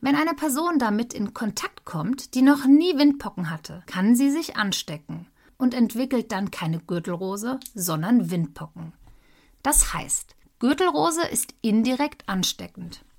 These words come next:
Und zwar für Menschen, die noch nie Windpocken hatten oder nicht dagegen geimpft sind. Besonders für Schwangere, Neugeborene oder immungeschwächte Personen kann das gefährlich sein.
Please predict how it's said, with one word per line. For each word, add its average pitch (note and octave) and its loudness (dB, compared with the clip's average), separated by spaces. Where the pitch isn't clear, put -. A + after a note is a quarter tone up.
Und B3 4
zwar A#3+ 0
für A3+ -4
Menschen, F#3 0
die A3 0
noch A#3+ 2
nie C#4 6
Windpocken A3+ -4
hatten G#3 -4
oder A#3 2
nicht G3+ -2
dagegen F#3 -6
geimpft - -8
sind. - -12
Besonders C4+ 4
für D4 -4
Schwangere, F#3 -4
Neugeborene C4 4
oder A#3 0
immungeschwächte A3 4
Personen F#3 -2
kann F3+ -6
das E3+ -4
gefährlich D#3 -8
sein. - -10